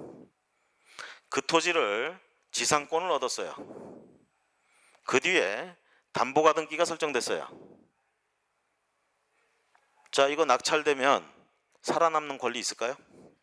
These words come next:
뭐부터 찾아야 돼? 뭐부터, 뭐부터 찾아? 저거부터 찾아야지.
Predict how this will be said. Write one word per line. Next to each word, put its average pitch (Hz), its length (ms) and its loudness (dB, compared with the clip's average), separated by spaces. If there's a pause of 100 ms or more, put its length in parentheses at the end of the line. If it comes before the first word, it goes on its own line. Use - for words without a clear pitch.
(1160)
뭐부터 135 280 0
찾아야 120 360 0
돼? 85 120 -10 (2000)
뭐부터, 143 380 2 (200)
뭐부터 139 300 -4
찾아? 135 380 -6
저거부터 160 260 -2
찾아야지. 160 540 0